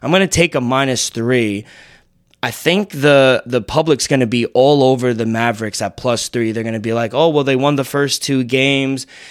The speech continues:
and now they're getting points at home in a crowd, li-, in an environment like Dallas." I think the public's gonna be all over the, the Mavs. And to be honest,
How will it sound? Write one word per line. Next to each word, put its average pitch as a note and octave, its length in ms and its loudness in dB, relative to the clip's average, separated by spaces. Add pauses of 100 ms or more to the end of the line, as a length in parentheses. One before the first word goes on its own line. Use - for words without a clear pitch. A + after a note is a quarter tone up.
(160)
and B2 160 -4
now C3+ 160 2
they're C3 120 0
getting B2+ 300 -2
points C3 420 -2 (100)
at C3+ 300 -2
home C#3+ 540 0 (300)
in C3+ 160 -2
a B2+ 60 -4
crowd, C#3 420 -2
li-, C#3 220 -2
in C#3 120 -2
an C#3 120 0
environment C3 540 0
like A#2+ 240 -2
Dallas." C3+ 580 0 (220)
I - 80 -20
think C#3+ 180 0
the B2 380 4
public's C3 340 -2
gonna A#2+ 220 -2
be A#2+ 180 0
all A#2+ 380 2
over A2+ 280 2
the, G#2 520 -4 (100)
the A#2 160 -8
Mavs. A2 520 -4 (340)
And B2 140 -8
to D3+ 100 -4
be C#3 120 0
honest, F#3 360 0